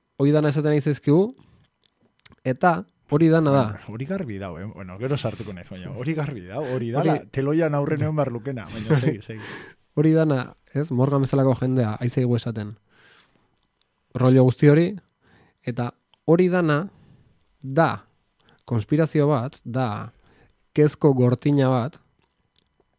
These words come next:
Speaker 1: benetan, ez, aurren dakaun realidaden, gertuko realidaden, gertatzen nahi dana, ez ikust-, ez ikusteko, ez, ez ezagun ikusi. Eta benetan, gure esku dauden gauzak,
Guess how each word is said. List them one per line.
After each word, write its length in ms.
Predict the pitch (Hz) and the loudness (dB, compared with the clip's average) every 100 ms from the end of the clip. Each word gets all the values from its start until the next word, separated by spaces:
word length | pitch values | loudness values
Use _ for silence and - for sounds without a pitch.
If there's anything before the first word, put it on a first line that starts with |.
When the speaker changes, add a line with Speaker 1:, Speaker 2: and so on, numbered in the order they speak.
| _ _ 127 | _ _ -6
Speaker 1:
benetan, 580 | 131 139 131 139 147 - | 0 2 4 2 2 -2
ez, 240 | 123 127 - | -6 -6 0
aurren 320 | 127 135 127 | 2 4 2
dakaun 220 | 127 127 | 2 2
realidaden, 520 | 123 131 127 127 139 | 2 2 4 2 2
gertuko 360 | 123 120 127 123 | 0 0 0 2
realidaden, 560 | 123 131 123 120 131 160 _ _ _ _ _ _ _ _ _ _ | 2 2 2 2 0 -4 _ _ _ _ _ _ _ _ _ _
gertatzen 440 | 131 120 135 131 135 | -2 2 2 4 4
nahi 160 | 131 | 4
dana, 300 | 131 143 165 - _ _ _ _ _ _ _ _ _ - | 4 0 -4 -8 _ _ _ _ _ _ _ _ _ 0
ez 160 | 135 135 | 2 2
ikust-, 300 | 123 120 - _ _ _ _ _ _ 135 | 0 -2 -6 _ _ _ _ _ _ -6
ez 120 | 127 131 | -2 -2
ikusteko, 460 | 127 120 113 110 117 | -2 -2 -6 -4 -6
ez, 140 | - | -8
ez 160 | 123 127 | -8 -2
ezagun 480 | 120 113 127 123 | -2 -2 -2 0
ikusi. 380 | 117 127 - 107 101 _ - | 0 -2 -6 -10 -14 _ -10
Eta 100 | 120 | -4
benetan, 440 | 127 135 139 120 110 _ - - _ _ - | 0 0 0 -2 -6 _ -20 -20 _ _ -6
gure 220 | 120 123 | -2 0
esku 240 | 123 139 127 | 0 4 6
dauden 240 | 127 131 | 6 2
gauzak, 480 | 131 131 143 170 | 0 0 0 -2